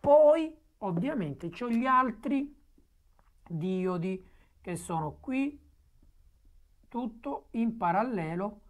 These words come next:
ad ogni modulo solare fotovoltaico, per tutti, eh? Perciò questo è l'uso delle, eh, dei diodi negli impianti fotovoltaici.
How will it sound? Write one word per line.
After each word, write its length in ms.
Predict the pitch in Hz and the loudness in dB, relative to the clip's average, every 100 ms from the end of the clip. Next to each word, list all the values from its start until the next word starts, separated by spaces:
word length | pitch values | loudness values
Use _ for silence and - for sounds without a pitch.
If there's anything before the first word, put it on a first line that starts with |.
| - _ _ _ | -20 _ _ _
ad 200 | 190 196 | -4 -2
ogni 560 | 196 202 202 208 214 214 | -2 -2 -2 -2 -4 -8
modulo 840 | 190 208 214 214 208 208 214 220 | -4 -2 -2 -2 -2 -4 -4 -8
solare 760 | - - 190 190 165 156 160 175 | -16 -10 -6 -2 -2 -2 -6 -10
fotovoltaico, 1120 | _ - 170 170 170 - 165 165 165 165 170 - _ _ | _ -6 -4 -4 -4 -6 0 0 0 -4 -8 -12 _ _
per 200 | - 196 | -6 -6
tutti, 500 | - 247 214 - 175 | -4 -4 -4 -6 -4
eh? 200 | 190 226 - - - _ _ _ | -2 -4 -8 -20 -20 _ _ _
Perciò 400 | 214 208 - - _ | -4 -4 -8 -12 _
questo 560 | 247 254 233 - 240 | -2 -2 -4 -8 -6
è 60 | 214 | -4
l'uso 720 | 202 214 233 233 226 240 254 - _ | -2 0 0 -2 -6 -8 -10 -20 _
delle, 760 | 170 175 180 185 190 190 196 - - - _ _ | -12 -10 -6 -4 -2 -2 -2 -8 -20 -20 _ _
eh, 240 | 160 170 | -4 -2
dei 300 | 170 226 190 | 2 0 0
diodi 500 | 196 254 247 247 247 | -4 -6 -4 -4 -4
negli 240 | 240 180 185 | -6 -6 -8
impianti 600 | 185 - 147 147 - 135 | -10 -12 -14 -14 -14 -12
fotovoltaici. 1000 | 147 131 131 131 123 - - - - | -10 -10 -10 -10 -14 -16 -14 -16 -18